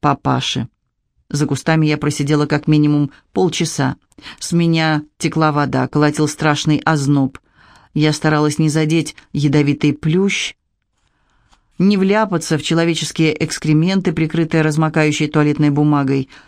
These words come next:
не коснуться скомканных оберток от сэндвичей, ошмётков солями, бутылок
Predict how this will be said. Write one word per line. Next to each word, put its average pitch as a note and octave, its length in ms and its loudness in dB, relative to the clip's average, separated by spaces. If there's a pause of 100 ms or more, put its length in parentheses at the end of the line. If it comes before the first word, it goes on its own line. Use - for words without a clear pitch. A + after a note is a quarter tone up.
(120)
не F3 160 2
коснуться F3+ 500 0
скомканных D3+ 640 0
оберток C#3 540 -2
от C#3+ 140 -2
сэндвичей, E3+ 680 0 (220)
ошмётков E3 640 0
солями, E3+ 520 0
бутылок F3+ 500 0